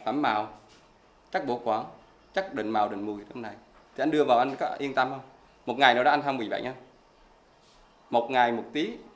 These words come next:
và nhiều ngày nó nhiều thế, và đưa vào gan thận của chúng ta gánh chịu hết. Thế một ngày nào đó sẽ sinh bệnh ra, thì nó, cái sự so sánh nó không có quá nhiều. Một ngày anh ăn,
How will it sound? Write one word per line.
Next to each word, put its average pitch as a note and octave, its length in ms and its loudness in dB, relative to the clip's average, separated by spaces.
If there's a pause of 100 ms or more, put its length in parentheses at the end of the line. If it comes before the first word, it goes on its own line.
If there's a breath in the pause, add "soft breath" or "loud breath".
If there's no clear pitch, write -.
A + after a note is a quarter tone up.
(120)
và A#2+ 80 -6
nhiều C3 240 0
ngày A#2+ 220 2
nó D3 80 -4
nhiều B2+ 240 -6
thế, C#3+ 120 -10 (360)
và A2 160 -2
đưa C3 220 -2
vào A2 160 -6
gan A#2+ 220 -2
thận G#2 200 -12
của A2+ 100 -10
chúng C#3 120 -12
ta A#2+ 140 -4
gánh C3 180 -8
chịu A2 220 -14
hết. B2+ 80 -14 (500 soft breath)
Thế E3 80 -6
một A2 120 -6
ngày G2+ 160 -6
nào G2 100 -12
đó A2+ 160 -8
sẽ A2 120 -14 (260)
sinh A#2 260 -8
bệnh - 200 -10
ra, A2 140 -12 (320)
thì G2 120 -10 (1040 soft breath)
nó, C#3+ 220 -4
cái A3+ 240 -2
sự B2+ 180 -2
so E3 180 2
sánh A#3 200 0
nó C#4 100 0
không G#3 280 0
có B3+ 180 4
quá B3+ 120 6
nhiều. D3+ 280 2 (280 loud breath)
Một C3+ 140 -8
ngày D3+ 140 6
anh F3+ 140 2
ăn, G3 460 2